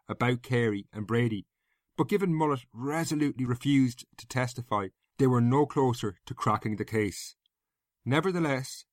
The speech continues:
the slow, methodical approach of the police began to work through unintended consequences.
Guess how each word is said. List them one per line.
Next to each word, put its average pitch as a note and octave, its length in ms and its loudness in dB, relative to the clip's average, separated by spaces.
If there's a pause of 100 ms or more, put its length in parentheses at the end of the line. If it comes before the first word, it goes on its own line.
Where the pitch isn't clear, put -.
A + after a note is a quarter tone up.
(100)
the G#2+ 80 -8
slow, C3+ 640 -2
methodical B2 600 -2
approach A#2 480 -2
of G#2 100 -10
the A2 80 -10
police A2 460 -4 (180)
began A#2 320 -2
to A#2+ 100 -6
work A2+ 360 -2 (300)
through A#2 220 0
unintended A2+ 580 -2
consequences. A2 840 -6